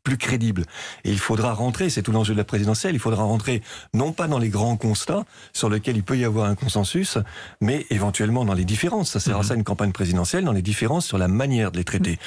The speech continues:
Speaker 2: Mhm.
Speaker 1: donc sur le comment.
Speaker 2: Il y a aussi un su-, vrai sujet, j'aimerais qu'on termine là-dessus, parce qu'on ne pourra pas aller plus loin, mais,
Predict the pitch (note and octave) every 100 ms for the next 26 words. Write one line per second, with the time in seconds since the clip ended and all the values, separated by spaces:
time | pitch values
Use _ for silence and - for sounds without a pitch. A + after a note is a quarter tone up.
0 | C#3 A2+ G#2+ C3 - - G#2 B2+ - -
1 | - - A2+ A#2 - C3+ G#2+ F#2+ B2 G2+
2 | C3 E3+ - A2 A2 A#2 G2 G#2+ G2 G2+
3 | G2 F#2+ F#2 - C3+ - G2 F#2+ F#2+ F2
4 | G2 F#2 G#2 C3+ A#2 F#2+